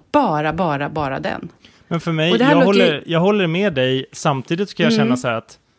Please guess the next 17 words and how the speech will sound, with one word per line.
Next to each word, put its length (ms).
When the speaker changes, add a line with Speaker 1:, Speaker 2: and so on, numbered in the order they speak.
Speaker 2:
ja, 340
även 260
om 100
du 80
känner 340
så, 260
så 200
kan 280
du 60
ju 40
f-, 140
uppenbarligen 760
kan 240
ju 60
folk 280
gå 200
på 380